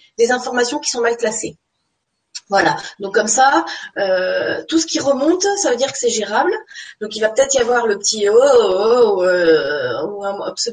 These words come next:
ce petit passage là où on se sent pas très bien. Continuez à vous tapoter, à respirer. Euh, allez-y doucement.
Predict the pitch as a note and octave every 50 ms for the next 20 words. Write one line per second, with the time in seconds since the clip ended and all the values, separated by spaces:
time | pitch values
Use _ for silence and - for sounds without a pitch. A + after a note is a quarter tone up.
0 | - - - - A3 A3 - - A#3 A3 A#3+ B3 A#3+ - B3+ B3 B3+ B3 G#3+ G3+
1 | G3 G3 G3 G3 G3 F#3+ - G3+ G3 - F#3+ F#3+ - A#3+ A#3+ - - A3 G3 G3+
2 | A3 A#3 D4+ D#4+ - - - - - - - D4 C#4+ - - C#4 C#4 C4+ C4 A#3+
3 | A#3 A3+ A#3+ A#3 - A3+ A3+ - - A#3 A#3+ B3 B3+ C4+ B3 - G#3 A3 A3 A3+
4 | A#3 A3+ - - - G#3+ G3+ G3 G3+ G#3+ A3 A#3 B3 C4 C#4 C#4 - - - -
5 | - - - - G3+ G3 F#3+ F#3+ F#3 F#3 G3 G#3+ A3 A3 A3 A3 G#3+ G#3+ A3 G3
6 | G3+ G3 - - - A3+ A#3 B3 C4 C4+ C4+ C#4 C#4+ C#4+